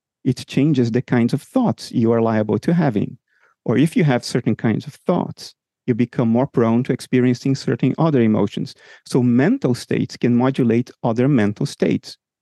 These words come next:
Trivially, it's happening all the time. That's how minds work. So all I'm saying now is that there are external mental states that modulate our internal,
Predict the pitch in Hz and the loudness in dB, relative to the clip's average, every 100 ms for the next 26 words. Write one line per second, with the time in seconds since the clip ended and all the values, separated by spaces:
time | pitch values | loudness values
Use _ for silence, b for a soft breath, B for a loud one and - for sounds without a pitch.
0 | _ _ - 143 127 101 - - - - | _ _ 0 2 2 2 0 -4 -8 -2
1 | 143 120 113 135 - - 107 - 110 - | 0 0 0 0 -2 -4 -4 -4 -4 -2
2 | 127 117 113 110 156 151 - - b b | 0 2 2 2 2 0 -2 -14 b b
3 | b b - - 180 302 233 139 - 113 | b b -4 -2 0 2 2 0 0 0
4 | 107 117 113 110 104 113 - b b _ | 2 2 2 0 0 -2 -4 b b _
5 | 123 113 135 151 196 - 143 - - - | -4 -2 0 0 0 -2 -4 -6 -14 -2
6 | 190 254 208 110 107 107 - 107 - 107 | 2 4 4 4 2 0 -4 -8 -6 -4
7 | 120 - 120 - 127 156 151 123 113 127 | -4 -2 -2 0 0 2 2 2 2 0
8 | - 123 127 110 208 302 - 110 104 110 | 0 0 0 0 0 0 2 2 2 0